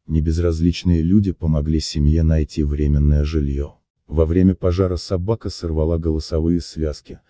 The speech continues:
стараясь разбудить людей, а также у неё многочисленные ожоги лап и спины. Хозяева увезли собаку к ветеринару, где ей оказали необходимую помощь. Сейчас Джессика живёт со своей семьёй и ещё проходит курс лечения.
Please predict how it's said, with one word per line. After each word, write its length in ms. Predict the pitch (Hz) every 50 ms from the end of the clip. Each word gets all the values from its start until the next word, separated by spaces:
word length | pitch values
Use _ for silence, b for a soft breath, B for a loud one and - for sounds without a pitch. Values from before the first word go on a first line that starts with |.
| b b b b
стараясь 500 | _ - - 90 87 95 104 101 - -
разбудить 600 | 92 92 85 80 87 90 82 85 85 82 - -
людей, 500 | 80 78 73 78 82 76 69 69 69 _ _ _ _
а 140 | - 73 73
также 340 | - - 98 92 85 85 82
у 60 | 76
неё 240 | 73 73 71 73 71
многочисленные 880 | 73 73 73 76 78 - - - 98 - - 90 82 82 82 80 80
ожоги 420 | - - 80 76 78 78 73 71 76
лап 380 | 73 73 73 82 85 82 - _
и 80 | - 85
спины. 520 | 78 - - - 67 65 67 67 64 - _ _ _ _ _ _ _
Хозяева 580 | _ _ - 82 80 80 95 117 123 120 110 110
увезли 500 | 110 - 98 92 87 87 80 82 87 90
собаку 480 | - - 95 85 85 90 85 - - 85
к 100 | - -
ветеринару, 720 | 80 73 - - 78 82 82 87 95 107 110 101 92 - B B B B B B B -
где 240 | 80 78 80 85
ей 180 | 85 85 85 82
оказали 460 | 82 - 85 78 76 87 90 87 85
необходимую 800 | 78 73 73 76 73 - - - 76 71 71 73 73 76 78 76 76
помощь. 560 | - _ 87 80 69 67 69 - - - - _ _ _ _ _ _ _ _
Сейчас 440 | - - 80 - - 95 87 80 78
Джессика 500 | 80 82 87 85 78 - - - - 78
живёт 340 | 76 78 76 80 87 82
со 140 | - - 78
своей 340 | 73 - - 69 67 67 67
семьёй 560 | 67 - - 76 73 71 71 76 87 98 104
и 160 | 95 85 82
ещё 320 | 80 78 - - - 87 78
проходит 540 | - - 80 78 - - 90 82 80 76 -
курс 360 | _ - 87 80 - - -
лечения. 640 | 78 73 69 - - 80 69 64 64 64 64 - _